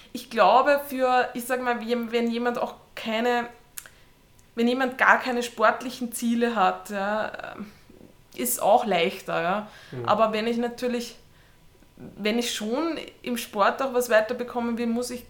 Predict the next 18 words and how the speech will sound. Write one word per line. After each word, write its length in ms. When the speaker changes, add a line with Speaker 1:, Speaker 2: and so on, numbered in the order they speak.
Speaker 1:
doch 260
schon 300
noch 300
mehr 360
auf 200
Verstand 480
setzen, 340
oder 120
mehr 420
auch 260
auf 200
Verstand 480
setzen 340
und 120
nicht 200
nur 100
auf 80
Intuition. 480